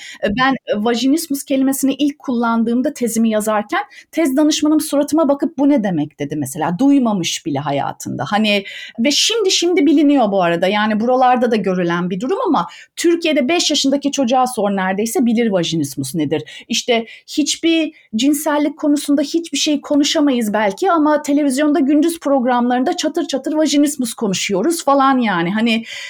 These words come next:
böyle tuhaf bir ikiyüzlülük var. Çünkü vajinismus o heteroseksüelliğin aslında ona karşı bir tehdit oluşturuyor. Niye? İşte evlenene kadar birlikte olma ama o gece tamam her şeyi halledeceksin gibi. E, e,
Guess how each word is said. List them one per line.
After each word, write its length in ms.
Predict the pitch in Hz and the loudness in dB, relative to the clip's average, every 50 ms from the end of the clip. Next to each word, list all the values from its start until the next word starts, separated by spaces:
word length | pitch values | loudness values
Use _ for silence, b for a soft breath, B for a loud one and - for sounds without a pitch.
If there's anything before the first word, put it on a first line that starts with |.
| B B - | B B -2
böyle 220 | 240 233 285 277 - | 0 0 0 -2 -2
tuhaf 420 | - - 254 - 294 392 403 - | -4 -4 -2 0 0 0 0 -2
bir 80 | 381 277 | -2 -2
ikiyüzlülük 680 | 277 - - 415 370 339 233 233 233 226 233 226 254 | -2 -2 0 2 2 2 2 2 0 -2 0 0 0
var. 120 | 339 - 415 | -2 -2 -2
Çünkü 260 | - 359 349 330 339 277 | -2 -4 -2 0 0 2
vajinismus 760 | 330 320 277 330 330 370 381 - - - 285 415 453 - B B B B B | 2 2 2 2 0 0 0 -2 -2 -2 -2 -2 -2 -6 B B B B B
o 140 | - - 311 | -4 -2 -2
heteroseksüelliğin 1500 | 320 302 339 339 339 330 - - 320 285 - - 330 320 320 320 330 330 339 339 339 330 330 330 349 339 349 370 381 339 | -2 -2 -2 -2 -2 -2 0 -2 -2 -2 -2 0 0 2 2 2 2 4 4 4 4 4 4 4 4 4 4 4 4 4
aslında 500 | 302 262 247 - - - 285 302 320 415 440 440 B B B B B - | 2 2 0 -2 -2 0 0 2 2 0 0 -2 B B B B B 0
ona 260 | 269 294 320 370 - | 2 2 2 2 0
karşı 320 | - 311 277 285 - 480 480 | 0 0 0 0 0 -2 -4
bir 100 | 415 - | -4 -2
tehdit 380 | - 349 339 330 - 285 - | -2 -4 -4 -4 -4 -4 -2
oluşturuyor. 600 | 302 247 214 202 - - - 190 170 170 180 180 233 | 0 0 0 0 -2 -4 -2 -2 0 0 2 2 2
Niye? 360 | 277 330 311 285 330 392 381 B B B B B | 2 2 2 2 2 0 -2 B B B B B
İşte 460 | - 285 285 - - 311 302 294 277 277 B B B B _ | -4 -4 -4 -4 -2 0 0 0 0 -2 B B B B _
evlenene 520 | - 269 320 277 330 320 320 320 320 320 294 | 0 0 2 2 2 4 4 4 2 2 2
kadar 500 | 330 320 269 294 294 294 302 226 233 240 | 0 2 2 2 2 2 2 0 0 2
birlikte 360 | 277 311 277 277 - - 294 | 2 2 2 0 0 0 0
olma 360 | 247 320 392 381 339 339 381 403 - | 2 2 2 2 2 2 2 0 0
ama 220 | - 320 311 311 - | 0 0 2 2 2
o 100 | 392 277 | 2 2
gece 300 | 302 330 285 392 392 - | 2 0 0 -2 -4 -2
tamam 400 | - 330 320 262 180 - - - - | -2 -2 -2 -2 -2 -4 -8 -6 -4
her 200 | 311 330 311 285 | -2 0 0 -2
şeyi 220 | - - 277 320 | -2 -4 -4 -4
halledeceksin 840 | 320 285 302 294 277 285 233 254 226 254 285 277 - - 208 202 196 | -2 -2 0 0 0 0 0 -2 -2 -2 -4 -4 -4 -6 -4 -4 -2
gibi. 180 | - 180 180 | -2 0 0
E, 240 | 185 170 208 254 B B B B B B B _ | 2 2 2 2 B B B B B B B _
e, 60 | - | -10